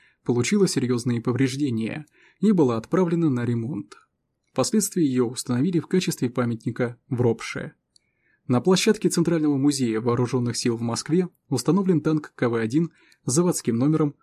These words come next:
сорок три шестьсот шестьдесят шесть, изготовленный Челябинским Кировским заводом в декабре сорок первого. По невыясненным пока причинам,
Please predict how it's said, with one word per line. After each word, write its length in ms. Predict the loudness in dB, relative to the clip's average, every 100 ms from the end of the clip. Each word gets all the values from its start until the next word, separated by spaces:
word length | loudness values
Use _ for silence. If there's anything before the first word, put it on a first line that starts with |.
| _
сорок 320 | -4 -2 -2
три 240 | -2 -2 -4 _
шестьсот 380 | -6 -2 0 -2
шестьдесят 420 | -2 -4 -4 -4
шесть, 480 | -4 -4 -6 -14 -20 _ _ _
изготовленный 640 | -2 0 2 4 4 2 -2
Челябинским 600 | 0 0 0 -2 0 0
Кировским 480 | 2 0 0 -6 -2
заводом 460 | 0 0 0 -2 -6
в 80 | -4
декабре 440 | -2 -2 -2 -4
сорок 260 | -4 -6 -4
первого. 540 | -4 -2 -4 -8 -12 _ _ _ _ _ _ _ _ _ _
По 140 | 4 6
невыясненным 640 | 6 4 2 2 2 2
пока 260 | 0 -2 -2
причинам, 540 | -4 -6 -2 0 0